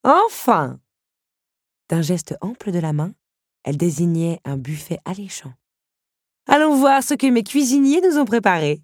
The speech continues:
Je meurs de faim. Des mets raffinés étaient disposés sur des tables tendues de lin blanc et décorées de guirlandes de roses et de lilas. Des bouteilles de champagne patientaient dans des seaux en argent fin.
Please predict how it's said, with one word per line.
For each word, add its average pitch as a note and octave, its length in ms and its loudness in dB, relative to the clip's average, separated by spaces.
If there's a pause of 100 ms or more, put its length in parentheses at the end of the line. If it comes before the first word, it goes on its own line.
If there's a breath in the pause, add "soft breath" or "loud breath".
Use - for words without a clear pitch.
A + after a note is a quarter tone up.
Je D#4 120 2
meurs F4 300 2
de F4+ 100 2
faim. D#3+ 420 -2 (1160)
Des C#3 160 0
mets D3+ 220 -2
raffinés D#3 640 -6 (340)
étaient D#3 220 -4
disposés F#3 540 -4
sur F#3+ 180 -6
des D3 140 -2
tables D3 340 -8
tendues F3 400 -6
de D3 100 -2
lin D3+ 220 -6
blanc C3 340 -8 (300)
et C3 60 -8
décorées D3+ 440 -6
de C3+ 80 -4
guirlandes C3+ 540 -6
de B2 100 -10
roses A#2+ 440 -10 (280)
et B2 60 -8
de B2+ 100 -6
lilas. A#2+ 360 -6 (880)
Des D#3+ 80 -4
bouteilles D3 280 -4
de C3+ 100 -6
champagne D#3+ 640 -8 (260)
patientaient E3+ 600 -4
dans D#3 120 -2
des D3+ 120 -2
seaux D3+ 380 -6
en C#3 140 -6
argent C3+ 340 -10
fin. B2 300 -16